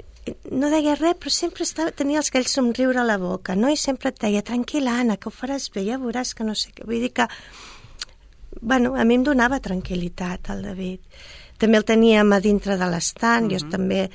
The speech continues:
Speaker 1: com a presidenta de la Joventut de la Faràndula, i a la, al teat-, al Sabadell Teatre Associació, que hi estem ficats, i ell també era una, un personatge clau dintre de l'estand, treballava molt. I,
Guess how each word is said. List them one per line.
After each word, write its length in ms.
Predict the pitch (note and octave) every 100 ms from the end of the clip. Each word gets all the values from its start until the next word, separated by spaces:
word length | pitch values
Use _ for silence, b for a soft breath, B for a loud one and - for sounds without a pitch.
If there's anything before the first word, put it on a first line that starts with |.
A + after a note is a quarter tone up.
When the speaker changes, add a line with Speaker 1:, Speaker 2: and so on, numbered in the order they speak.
| B B
Speaker 1:
com 180 | - F3
a 60 | F3+
presidenta 500 | F#3 F#3 F#3+ F#3+ F#3+
de 60 | F#3
la 40 |
Joventut 260 | F#3 F#3 -
de 100 | F#3
la 60 | F3
Faràndula, 460 | F#3+ G3+ G3+ F#3
i 60 | F3+
a 80 | E3+
la, 160 | F3 F3
al 60 |
teat-, 420 | - G3+ F#3+ - -
al 200 | F#3 F3+
Sabadell 360 | - F3+ G3
Teatre 240 | F#3+ F#3+ -
Associació, 640 | - - G3+ - A3+ A#3
que 100 | -
hi 20 |
estem 220 | F#3+ - F#3
ficats, 420 | - - A3 A3
i 80 | G#3+
ell 80 | G#3+
també 220 | A#3 A3+
era 100 | A3
una, 200 | D#3+ D3 - b b b
un 60 |
personatge 540 | A3 G#3+ A3+ G#3 - - -
clau 340 | G#3+ A3 B3+
dintre 380 | G3+ F3+ F#3 F3+
de 100 | F3
l'estand, 520 | F3 E3+ - F#3 -
treballava 500 | - F#3+ G3 G3 C4
molt. 520 | A3+ G3 G#3 A3 F3+ - B B B B B B B B B - - - - - - -
I, 140 | A3+